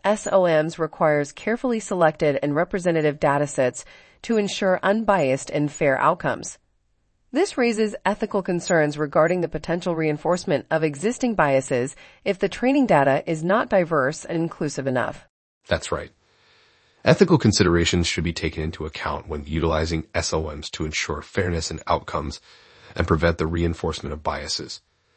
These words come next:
Speaker 2: This highlights the need for responsible and thoughtful use of S O Ms in various applications.
Speaker 1: Absolutely, Theo. Now let's recap the importance and versatility of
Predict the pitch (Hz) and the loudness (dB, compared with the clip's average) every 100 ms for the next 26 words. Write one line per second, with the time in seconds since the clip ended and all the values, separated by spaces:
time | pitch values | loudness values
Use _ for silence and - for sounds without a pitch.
0 | _ _ _ _ _ _ _ 117 - 117 | _ _ _ _ _ _ _ 4 6 6
1 | 120 - 107 95 87 90 82 - 85 78 | 6 4 2 2 0 -2 -2 -2 -2 -2
2 | 80 76 78 - 78 - 80 78 78 80 | -4 -4 -6 -2 -2 -2 -8 -6 -8 -8
3 | 73 - 82 - - 78 71 73 78 - | -12 -12 -10 -8 -6 -6 -6 -12 -14 -12
4 | 80 76 76 73 76 - 73 73 - 69 | -8 -6 -6 -8 -10 -10 -12 -12 -12 -12
5 | - - - _ _ _ _ 202 277 - | -12 -14 -20 _ _ _ _ -4 -4 0
6 | 254 220 196 180 185 196 175 147 135 135 | 2 2 0 -4 -4 0 4 4 4 -2
7 | _ _ _ _ _ _ _ _ 226 302 | _ _ _ _ _ _ _ _ 2 2
8 | 349 302 - 285 269 262 254 - 240 226 | 6 4 4 0 0 -2 0 0 0 0
9 | - 240 214 170 170 156 180 202 202 196 | -2 -2 -2 -2 -2 2 0 0 -2 0
10 | 170 156 160 - 160 | 2 2 -2 0 0